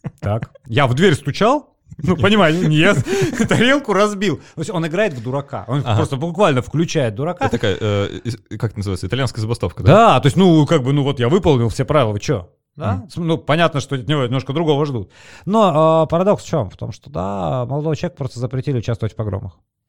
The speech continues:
Speaker 1: Вот, вот, вот наказание, ну да, то есть тебя лиши-, понизили в статусе и так далее.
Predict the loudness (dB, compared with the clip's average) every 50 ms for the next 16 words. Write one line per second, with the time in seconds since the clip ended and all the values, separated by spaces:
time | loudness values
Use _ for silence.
0 | _ _ _ _ _ _ _ _ -4 -4 -4 -2 0 0 0 2 2 2 2 4
1 | 2 2 2 2 2 2 2 0 -2 -2 -2 -2 -2 0 2 2 4 2 2 0
2 | -2 -8 -8 -6 -2 0 0 2 0 0 -2 -4 -6 -4 -4 -4 -2 -4 -4 -4
3 | -6 -6 -6 -8 -8 -4 -2 0 0 0 -2 -6 -8 -8 -10 -8 -6 -8 -6 -6
4 | -6 -8 -8 -10 -14